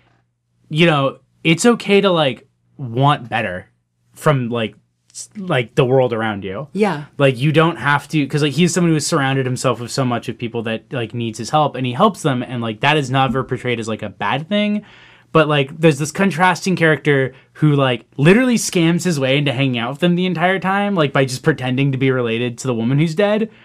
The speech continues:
Speaker 2: God.
Speaker 1: Um, and, like, the guy is presented very much as, like, he's kinda sleazy,
Speaker 2: I don't
Speaker 1: he's taking advantage of the
Speaker 2: I don't
Speaker 1: situation.
Speaker 2: even know if he was scamming them, like, 'cause, 'cause it was
Speaker 1: He's just there.
Speaker 2: he's just
Speaker 1: <laughs>
Speaker 2: kinda there, and he's like, "You're, all right, you're part of a family, whatever." Like, and then he, and then he, like,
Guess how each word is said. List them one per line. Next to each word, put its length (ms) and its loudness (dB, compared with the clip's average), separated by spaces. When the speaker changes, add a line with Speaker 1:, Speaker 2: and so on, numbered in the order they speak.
Speaker 2:
God. 280 -2
Speaker 1:
Um, 600 2
and, 180 4
like, 360 0
the 140 0
guy 200 6
is 120 2
presented 500 2
very 240 4
much 240 0
as, 80 0
like, 160 -2
he's 240 0
kinda 320 2
sleazy, 460 0
Speaker 2:
I 120 4
don't 120 0
Speaker 1:
he's 100 -2
taking 380 2
advantage 360 0
of 60 -4
the 80 0
Speaker 2:
I 60 2
don't 100 2
Speaker 1:
situation. 220 2
Speaker 2:
even 80 0
know 40 -2
if 60 -4
he 80 -4
was 320 -2
scamming 300 -2
them, 160 -4
like, 140 -4
'cause, 200 -2
'cause 280 0
it 140 0
was 360 -2
Speaker 1:
He's 240 4
just 240 2
there. 320 6
Speaker 2:
he's 260 0
just 140 4
Speaker 1:
<laughs> 0 -
Speaker 2:
kinda 240 2
there, 500 2
and 140 0
he's 180 2
like, 200 0
"You're, 240 2
all 160 6
right, 160 0
you're 120 -4
part 180 -4
of 60 -4
a 20 -12
family, 320 -4
whatever." 580 -2
Like, 340 -6
and 160 -2
then 100 0
he, 180 -2
and 100 0
then 80 0
he, 80 0
like, 280 -4